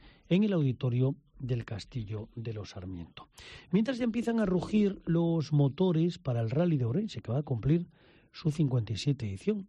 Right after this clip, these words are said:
Se va a disputar los próximos catorce y quince de junio. Serán un total de catorce tramos cronometrados, en los que los pilotos recorrerán ciento cincuenta y nueve kilómetros.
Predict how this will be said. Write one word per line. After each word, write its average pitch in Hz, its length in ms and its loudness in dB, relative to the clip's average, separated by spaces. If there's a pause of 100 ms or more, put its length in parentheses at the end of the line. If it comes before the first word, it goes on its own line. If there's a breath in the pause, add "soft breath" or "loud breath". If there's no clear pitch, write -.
(120)
Se - 160 -2
va 151 80 4
a 196 60 2
disputar 185 440 -2
los 147 160 0
próximos 185 640 0 (380 soft breath)
catorce 131 420 0
y 127 40 0
quince 113 320 -4
de 90 60 -6
junio. 190 420 2 (360 loud breath)
Serán 143 320 0
un 175 140 0
total 156 340 0
de 143 100 2
catorce 156 460 -4
tramos 135 540 2
cronometrados, 135 1120 -2 (520 soft breath)
en 151 120 2
los 185 160 2
que 214 100 -2
los 190 160 2
pilotos 156 460 0
recorrerán 131 680 0 (340 soft breath)
ciento 175 420 2
cincuenta 117 440 -2
y 104 40 -4
nueve 139 160 4
kilómetros. 143 580 0